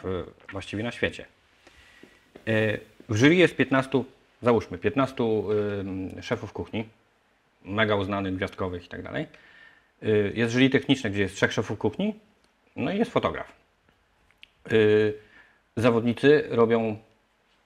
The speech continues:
piętnaście talerzy dla jury, szesnasty talerz jeden jest dla jury kuch-, technicznego,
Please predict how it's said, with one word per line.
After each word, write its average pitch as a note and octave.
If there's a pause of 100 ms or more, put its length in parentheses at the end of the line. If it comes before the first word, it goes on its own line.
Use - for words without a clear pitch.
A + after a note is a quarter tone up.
(540)
piętnaście A#2
talerzy G#2+
dla G2+
jury, A2 (540)
szesnasty A#2+
talerz G2
jeden G2+
jest F#2+
dla G2
jury G2
kuch-, F#2+
technicznego, A2+